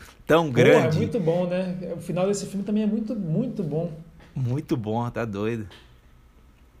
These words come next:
Speaker 2: E aí eu fiquei, é aquilo que eu comentei, né, cara? Como deve ser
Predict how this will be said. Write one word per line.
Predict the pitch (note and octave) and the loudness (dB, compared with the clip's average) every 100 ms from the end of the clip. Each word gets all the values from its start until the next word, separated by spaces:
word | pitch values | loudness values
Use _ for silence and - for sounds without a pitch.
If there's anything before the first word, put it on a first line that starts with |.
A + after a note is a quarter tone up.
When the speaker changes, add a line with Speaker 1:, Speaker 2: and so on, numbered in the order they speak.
| _ - - - - - - | _ -20 -20 -20 -20 -20 -12
Speaker 2:
E | F#3+ F#3+ | -2 2
aí | G#3+ F#3+ G3 C4 | 4 4 2 2
eu | G#3+ | 0
fiquei, | D#3 G#3 A#3 B3 - | 0 2 2 2 -4
é | B3 B3 | -2 0
aquilo | G#3+ B3 | 2 2
que | A#3+ | 2
eu | |
comentei, | A#3+ C4 A3 F#3 G#3 | 2 0 0 2 2
né, | G3 | 0
cara? | D#3+ C#3+ C3+ | -2 -2 -4
Como | - F#3+ B3+ | -2 0 0
deve | F#3+ A3 A3 | 0 0 0
ser | - - F#3+ A3+ D#3 - | -2 0 4 4 2 -6